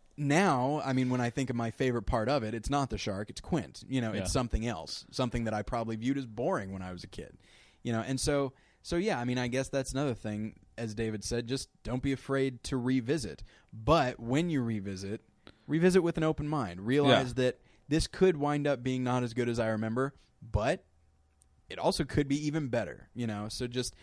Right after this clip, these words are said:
Speaker 1: when you go in with an open mind, using the, the brain that you have now and the, and the education that you have now, you know, either way, you will benefit from, like, revisiting these movies, uh,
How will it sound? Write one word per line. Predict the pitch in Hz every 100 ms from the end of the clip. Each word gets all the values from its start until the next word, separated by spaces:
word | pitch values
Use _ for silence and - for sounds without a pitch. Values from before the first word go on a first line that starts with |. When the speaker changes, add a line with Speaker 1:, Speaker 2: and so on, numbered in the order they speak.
| - -
Speaker 1:
when | 120
you |
go | 123 139
in | 139
with | 131 120
an |
open | 120 120 117
mind, | 110 113 113 110 - _ _ _ - -
using | 110 117 123 120 113 110 - - - -
the, | 98 104 95 80
the | 95
brain | 92 120 131 127 123
that | 113
you | 110
have | 110 107
now | 101 95 92 92
and | 98 95
the, | 95 95
and | 90 92
the | 90 85 -
education | 110 104 139 113 107
that | 90
you | 98
have | 101 95
now, | 95 90 92 - - _ _ -
you | - 107
know, | 95 95 - - - - - - - - -
either | 185 180 156
way, | 131 120 98 90 92
you | 113
will | 117
benefit | 107 120 117 104 104 87
from, | 107 98
like, | 95 95
revisiting | 101 107 110 107 101 98 95
these | 95 92
movies, | 98 95 90 87 - - - - -
uh, | 92 90 82 78